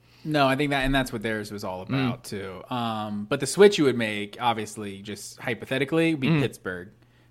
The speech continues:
Speaker 1: Pittsburgh
Speaker 2: Okay.
Speaker 1: could, could merge right in there to the Big Ten. You
Speaker 2: I
Speaker 1: know,
Speaker 2: agree.
Speaker 1: they're, they're, they're further
Speaker 2: Pat
Speaker 1: west
Speaker 2: Narduzzi
Speaker 1: than,
Speaker 2: being a Big
Speaker 1: than,
Speaker 2: Ten guy.
Speaker 1: um,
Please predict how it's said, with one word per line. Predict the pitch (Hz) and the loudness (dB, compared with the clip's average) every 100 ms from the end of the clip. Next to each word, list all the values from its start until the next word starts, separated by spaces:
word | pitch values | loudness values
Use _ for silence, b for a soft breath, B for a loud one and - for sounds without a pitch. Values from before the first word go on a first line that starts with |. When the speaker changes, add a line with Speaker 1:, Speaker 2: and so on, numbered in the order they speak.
| - | 6
Speaker 1:
Pittsburgh | 214 214 196 160 | 6 8 8 6
Speaker 2:
Okay. | 175 | 4
Speaker 1:
could, | 143 143 | 2 -2
could | - 156 | 0 2
merge | 135 127 120 117 | 4 4 4 2
right | 110 | 0
in | 104 | 0
there | 101 95 | -2 -6
to | 101 | -6
the | 101 | -8
Big | 92 92 - | -8 -12 -12
Ten. | 95 90 95 113 _ - | -14 -14 -16 -20 _ -6
You | 135 | 0
Speaker 2:
I | 120 | 2
Speaker 1:
know, | |
Speaker 2:
agree. | 127 | 4
Speaker 1:
they're, | 107 135 b b b b | 2 0 b b b b
they're, | 175 165 | 0 4
they're | 185 | 4
further | - 185 180 170 143 | 6 6 10 10 10
Speaker 2:
Pat | - | 8
Speaker 1:
west | - 160 170 | 8 6 6
Speaker 2:
Narduzzi | 175 | 4
Speaker 1:
than, | 131 | 6
Speaker 2:
being | 151 | 4
a | 139 | 6
Big | 139 | 4
Speaker 1:
than, | 127 147 | 6 4
Speaker 2:
Ten | 147 | 6
guy. | 135 143 | 6 6
Speaker 1:
um, | 165 113 | 4 0